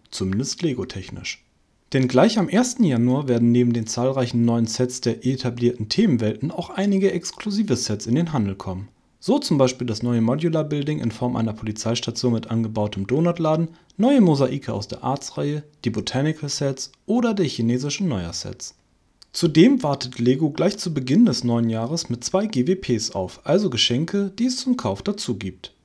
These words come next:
So bekommst du für Einkäufe von Harry Potter Sets im Wert von mindestens fünfundsiebzig Euro das Monsterbuch der Monster gratis dazu.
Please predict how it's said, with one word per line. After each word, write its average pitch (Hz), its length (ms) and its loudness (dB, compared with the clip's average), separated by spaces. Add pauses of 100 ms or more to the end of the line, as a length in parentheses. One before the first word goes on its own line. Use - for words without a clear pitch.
(160)
So 170 200 4
bekommst 160 440 0
du 151 60 -2
für 127 240 -6
Einkäufe 156 480 -2
von 120 240 -2
Harry 120 180 2
Potter 156 320 -2
Sets - 380 -4
im 120 240 2
Wert 131 180 4
von 113 220 0
mindestens 185 420 0
fünfundsiebzig 160 720 0
Euro 120 220 0
das 117 220 -4
Monsterbuch 139 640 0
der 190 140 -2
Monster 107 400 -2
gratis 90 420 -8
dazu. - 380 -8